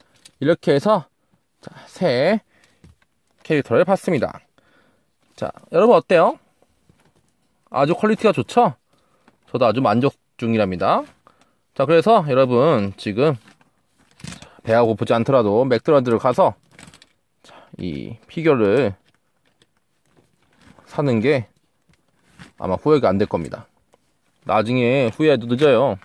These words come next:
후회하기 전에 사서 같이 갖고 놉시다. 자, 여러분 여기까지 봐주셔서 감사합니다. 자, 제 구독하기 버튼 눌러주시면요, 매일매일 새로운 장난감을 여러분을 만나러 가겠습니다.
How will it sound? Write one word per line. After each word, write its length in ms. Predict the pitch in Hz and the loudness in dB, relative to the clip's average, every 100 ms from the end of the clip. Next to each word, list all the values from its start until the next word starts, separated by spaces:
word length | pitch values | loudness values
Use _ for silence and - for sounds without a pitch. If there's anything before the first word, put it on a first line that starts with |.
| - - _ _ _ - _ - - - _ _ | -16 -16 _ _ _ -20 _ -20 -20 -20 _ _
후회하기 360 | - 143 127 113 | -4 0 2 0
전에 460 | 101 90 127 214 226 _ _ _ _ _ _ _ _ _ _ | -2 -2 -2 -4 -6 _ _ _ _ _ _ _ _ _ _
사서 420 | - 160 185 131 _ _ _ _ _ _ _ _ _ _ _ _ _ _ _ | -4 0 0 0 _ _ _ _ _ _ _ _ _ _ _ _ _ _ _
같이 240 | - 110 - | -10 -8 -4
갖고 220 | 120 139 | -2 0
놉시다. 520 | 131 123 104 117 196 277 _ - - _ _ _ _ _ _ _ | -2 0 2 2 0 -4 _ -20 -20 _ _ _ _ _ _ _
자, 640 | - 170 123 135 202 269 262 - _ _ - _ - - | 0 2 4 4 4 2 -2 -12 _ _ -20 _ -20 -2
여러분 380 | 139 127 120 220 | 4 4 6 4
여기까지 260 | 214 208 214 | 4 4 4
봐주셔서 300 | 185 202 190 | 4 2 0
감사합니다. 760 | 196 226 226 165 120 156 254 311 _ _ _ _ _ _ _ _ _ _ _ _ _ _ _ _ _ _ _ - | 0 2 0 0 0 2 0 -2 _ _ _ _ _ _ _ _ _ _ _ _ _ _ _ _ _ _ _ -6
자, 220 | 131 113 | -2 0
제 100 | 151 | 0
구독하기 380 | 196 233 247 240 | 4 4 4 2
버튼 240 | 214 196 | 2 0
눌러주시면요, 560 | 185 180 165 151 170 226 | 2 2 2 0 2 2
매일매일 460 | 139 139 127 127 147 | 4 2 4 2 2
새로운 260 | 220 254 | 4 4
장난감을 460 | 208 160 151 139 143 | 4 0 2 2 2
여러분을 320 | 123 113 151 | 2 2 2
만나러 300 | 202 117 139 | 2 0 0
가겠습니다. 580 | 147 139 - 110 82 | 0 -4 -4 -8 -8